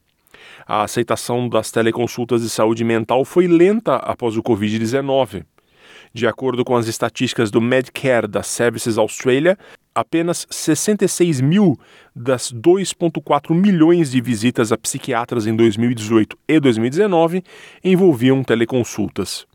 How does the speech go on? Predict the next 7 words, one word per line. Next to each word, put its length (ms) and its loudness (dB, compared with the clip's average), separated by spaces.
No 120 2
entanto, 500 0
somente 480 -2
em 40 2
abril 220 2
deste 300 0
ano, 260 2